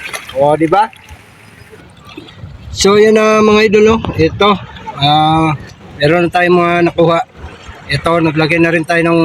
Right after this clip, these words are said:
ah, palaman. So, susubukan natin, mga idol, kung okay siya. Ayan. Bali, tatawagin natin itong mga idol na, ah, oyster butter. Ayan. Kinakain niya ba?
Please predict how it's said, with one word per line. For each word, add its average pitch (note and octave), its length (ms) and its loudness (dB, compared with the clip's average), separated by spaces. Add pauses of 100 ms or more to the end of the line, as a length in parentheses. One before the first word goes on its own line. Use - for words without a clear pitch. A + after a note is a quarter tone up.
ah, D#3+ 320 2 (160)
palaman. E3+ 400 0 (640)
So, E3 400 2
susubukan G3+ 560 2
natin, G#3+ 240 0
mga G#3+ 240 2
idol, G#3+ 160 2 (240)
kung F#3 320 2
okay F#3 320 0
siya. G3 240 -2 (720)
Ayan. E3 240 0 (720)
Bali, F#3+ 320 0
tatawagin G3+ 640 2
natin G3+ 320 0
itong G3+ 160 4
mga G3 160 2
idol G3 160 2
na, G3 400 0 (400)
ah, E3+ 480 2 (320)
oyster G#3 480 2
butter. F#3+ 720 2
Ayan. E3 640 2 (480)
Kinakain F#3 560 2
niya E3+ 160 2
ba? D#3+ 240 0